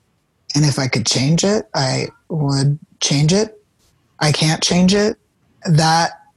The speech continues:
person who did what they did to me took enough from me.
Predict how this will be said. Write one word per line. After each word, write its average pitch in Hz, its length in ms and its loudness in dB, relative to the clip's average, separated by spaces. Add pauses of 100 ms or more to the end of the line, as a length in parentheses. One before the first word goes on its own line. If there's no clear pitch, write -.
(100)
person 185 640 0
who 175 200 0
did 160 220 -2
what 160 180 -4
they 147 140 -4
did 147 240 -6
to - 120 -4
me 170 480 -2
took 170 240 -4
enough 135 340 0
from 110 260 -4
me. - 300 -8